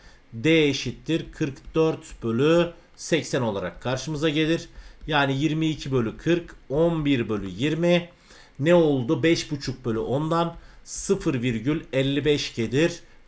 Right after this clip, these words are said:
öz kütlemiz. Aynı basınç ve sıcaklık şartlarında bulunan helyum gazı ile N O gazının öz kütleleri arasındaki oran, hemen bakalım. P M A D R T. Aynı basınç ve sıcaklık şartlarındaysa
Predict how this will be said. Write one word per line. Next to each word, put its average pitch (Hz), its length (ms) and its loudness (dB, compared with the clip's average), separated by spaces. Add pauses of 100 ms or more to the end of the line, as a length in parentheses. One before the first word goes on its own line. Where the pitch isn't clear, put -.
öz 160 340 4
kütlemiz. - 600 -10 (640)
Aynı 180 300 6
basınç 190 320 -2
ve 185 60 0
sıcaklık 165 440 -2
şartlarında 160 580 0
bulunan 156 260 -2
helyum 151 400 -2
gazı 135 260 0
ile 143 360 0 (420)
N 156 180 4
O 180 140 8
gazının 160 340 2
öz 165 200 0
kütleleri 120 440 -2
arasındaki 120 600 -2
oran, 123 220 2
hemen 151 360 -2
bakalım. 147 460 0 (460)
P 170 340 8 (120)
M 131 100 0
A 113 300 0
D 127 380 4
R 147 360 0
T. 110 280 -4 (380)
Aynı 170 320 4
basınç 170 340 -2
ve 147 80 -2
sıcaklık 139 480 -4
şartlarındaysa 127 1080 -2